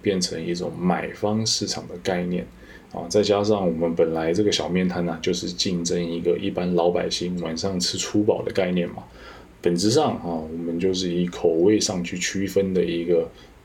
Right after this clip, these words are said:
独占性竞争的市场啊。每个小面摊啊，或是越南河粉，或是麦当劳之间，并没有什么决定性的差异，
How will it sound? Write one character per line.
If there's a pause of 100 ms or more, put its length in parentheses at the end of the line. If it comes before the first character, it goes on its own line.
独
占
性
竞
争
的
市
场 (240)
啊。 (140)
每
个
小
面
摊
啊， (120)
或
是
越
南
河
粉，
或
是
麦
当
劳
之
间， (480)
并
没
有
什
么
决
定
性
的
差
异，